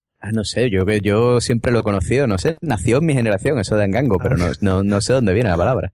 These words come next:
Speaker 2: Preguntaremos a ver si alguien sabe de dónde viene la palabra angango.
Speaker 1: Un gaditano, por favor, que sepa dónde viene la palabra angango.
Speaker 2: Porque me gusta mucho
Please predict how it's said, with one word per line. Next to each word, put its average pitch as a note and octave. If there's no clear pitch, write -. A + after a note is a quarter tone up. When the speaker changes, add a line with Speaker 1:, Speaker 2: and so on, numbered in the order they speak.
Speaker 2:
Preguntaremos B2
a C#3+
ver C#3
si D3
alguien C3+
sabe C#3
de C3
dónde C3
viene B2+
la B2
palabra B2
angango. A#2+
Speaker 1:
Un A2+
gaditano, A2
por A2+
favor, A2+
que A2
sepa A2
dónde G#2+
viene A2+
la G2+
palabra G2+
angango. F2
Speaker 2:
Porque B2+
me A2+
gusta A2
mucho G#2+